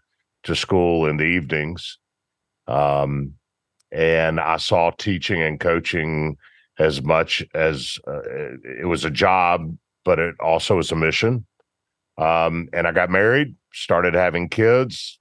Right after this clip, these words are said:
Uh, we had four <laughs> kids in four years, and seventeen thousand dollars a year as a coach didn't get it done. And so I, uh,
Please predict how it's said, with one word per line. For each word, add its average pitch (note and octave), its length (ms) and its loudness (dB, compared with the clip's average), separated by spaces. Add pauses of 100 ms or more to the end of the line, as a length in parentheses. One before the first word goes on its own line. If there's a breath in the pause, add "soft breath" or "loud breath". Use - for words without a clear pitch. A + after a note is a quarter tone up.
Uh, D#2+ 220 0
we E2 100 2
had E2+ 200 0
four G2+ 160 0
<laughs> - 160 -8
kids A#2 260 2
in G2 140 0
four F#2+ 260 -2
years, G#2 500 -2
and E2+ 320 -4 (640 loud breath)
seventeen A2 640 2
thousand G2 380 2
dollars F#2+ 400 2
a F2+ 60 -6
year G2 240 0
as F2+ 100 -4
a F2+ 80 -4
coach F#2 480 0
didn't F#2+ 240 -2
get F2+ 160 0
it C#2+ 140 -6
done. F2+ 340 2
And F2 180 0
so E2 400 2
I, D2+ 340 2
uh, C#2+ 340 0